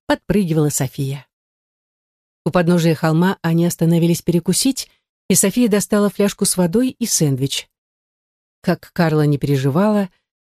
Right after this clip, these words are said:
ей, да благословит её Господь, удалось припрятать для них несколько кусков салями. София откусила от своей половины и огляделась вокруг,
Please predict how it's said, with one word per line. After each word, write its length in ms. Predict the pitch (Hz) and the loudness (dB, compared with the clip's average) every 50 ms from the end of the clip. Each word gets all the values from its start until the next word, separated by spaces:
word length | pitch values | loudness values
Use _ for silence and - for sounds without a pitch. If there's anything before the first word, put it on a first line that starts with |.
| _ _ - | _ _ -4
ей, 460 | 170 185 262 294 302 302 277 - - _ _ _ _ _ _ - | 0 0 2 2 2 0 -2 -6 -12 _ _ _ _ _ _ -4
да 120 | 180 160 | -2 0
благословит 600 | 151 147 156 143 147 - - 160 156 151 143 - | 0 0 0 0 0 -2 0 0 0 0 0 0
её 120 | 151 147 135 | 0 0 0
Господь, 400 | 147 147 - - - 160 - 202 | 0 -2 -2 -2 -4 -4 -2 -2
удалось 500 | 202 175 202 208 214 233 214 - - - _ _ _ _ _ | -2 0 0 2 2 0 0 -2 -6 -10 _ _ _ _ _
припрятать 520 | - 190 190 - - 233 226 208 - 180 147 | -2 -2 -2 0 0 0 0 0 -2 -2 -2
для 160 | 151 165 160 | 0 2 2
них 240 | 175 185 185 - - | 2 2 0 0 0
несколько 420 | 180 175 - - 175 170 - 170 - | -2 0 0 -2 -4 -4 -6 -10 -16
кусков 400 | _ - 165 - - - 165 - | _ -8 -8 -4 -2 -2 -2 0
салями. 520 | - 185 170 160 143 135 131 131 135 - _ _ _ _ _ _ _ _ _ _ _ _ _ _ _ _ _ _ _ _ | 0 0 0 2 0 0 -2 -4 -6 -8 _ _ _ _ _ _ _ _ _ _ _ _ _ _ _ _ _ _ _ _
София 360 | - - 180 160 - 170 160 | -2 -2 -2 0 0 0 0
откусила 420 | 151 - - 165 - - 165 160 151 | 0 0 -2 -2 0 0 2 0 0
от 80 | 147 | 0
своей 260 | - 156 160 151 151 | -2 -2 0 0 0
половины 520 | 147 - 156 151 147 147 143 147 160 156 - _ | 0 0 0 0 2 2 2 0 0 -2 -4 _
и 80 | - 165 | -4 -2
огляделась 480 | 143 143 147 147 143 160 156 143 - | 0 0 -2 0 2 0 0 0 0
вокруг, 460 | 165 147 - - 202 233 226 - - | -2 -2 -2 0 -2 -2 -2 -4 -8